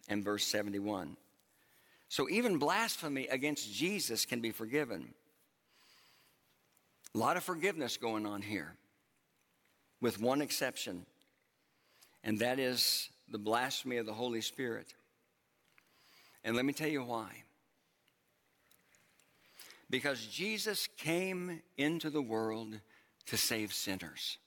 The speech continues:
He came in the world to save you and me because we're sinners. He said in Luke chapter nineteen and verse ten,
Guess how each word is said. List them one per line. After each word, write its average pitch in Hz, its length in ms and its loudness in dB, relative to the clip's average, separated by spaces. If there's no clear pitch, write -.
He 107 80 0
came 151 220 0
in 139 60 -2
the 127 60 -2
world 127 220 0
to 117 60 -4
save 113 260 0
you 120 180 0
and 113 140 0
me 120 160 0
because 95 320 -4
we're 113 140 2
sinners. 104 560 0
He 143 140 2
said 185 240 4
in 135 160 4
Luke 165 140 2
chapter 165 300 0
nineteen 147 420 0
and 139 80 0
verse 147 200 2
ten, 135 400 0